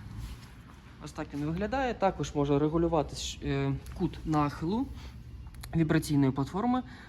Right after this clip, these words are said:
посредством ось цього механізму. Такий апарат вже доступен до замовлення, ми його протестували і запускаємо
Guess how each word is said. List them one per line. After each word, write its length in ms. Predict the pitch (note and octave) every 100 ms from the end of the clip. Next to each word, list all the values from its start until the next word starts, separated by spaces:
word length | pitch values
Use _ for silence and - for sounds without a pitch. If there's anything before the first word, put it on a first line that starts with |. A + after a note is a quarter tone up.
| -
посредством 640 | C#3 - F3 G#3+ A3+ A3+ G#3 - - - -
ось 100 | D3
цього 380 | - E3+ E3 D#3+ -
механізму. 760 | C#3+ D3+ C#3+ C3 B2 A#2 A#2 - - - - - - - - - - - - - - - - - - - - - - - - - - - - - - - -
Такий 360 | G3 - A3 G3 - -
апарат 400 | F3 F3 D#3+ C#3+
вже 180 | - C#3
доступен 500 | F3 - C#3+ C#3+ C3+
до 100 | C#3+
замовлення, 600 | D3+ C#3+ D#3+ A3 C4 C#4+ - -
ми 140 | D#3 D#3
його 240 | C#3 C#3+
протестували 840 | - D3 C#3+ - - C#3+ - C#4 - - - - - - - - - - - - - -
і 180 | C4+ D#4 - - - - - - - - - -
запускаємо 800 | D#3 D#3+ C#3 - G#3 A#3+ A3+